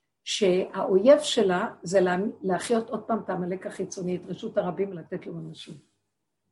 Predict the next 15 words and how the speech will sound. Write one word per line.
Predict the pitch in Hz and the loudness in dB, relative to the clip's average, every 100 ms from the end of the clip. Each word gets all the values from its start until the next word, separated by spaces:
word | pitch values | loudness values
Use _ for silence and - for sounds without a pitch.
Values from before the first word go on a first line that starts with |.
| _ | _
תבינו | 185 220 262 | -2 2 2
מה | 233 | 2
אני | 214 | 0
מדברת, | 196 185 208 | 0 0 0
אנחנו, | 202 - - | -2 -6 -6
אה, | 180 170 | -2 -2
זה, | 185 - | -4 -6
זה | - 175 | -10 -4
דרך | 196 190 | -4 -2
מאוד | 196 185 | -4 -4
עמוקה, | 190 180 - 170 | -6 -8 -8 -8
ואנחנו | 175 170 - | -8 -12 -12
הרבה | 165 160 | -6 -2
שנים | 214 254 185 | -2 -4 -8
בדרך, | 170 170 | -8 -12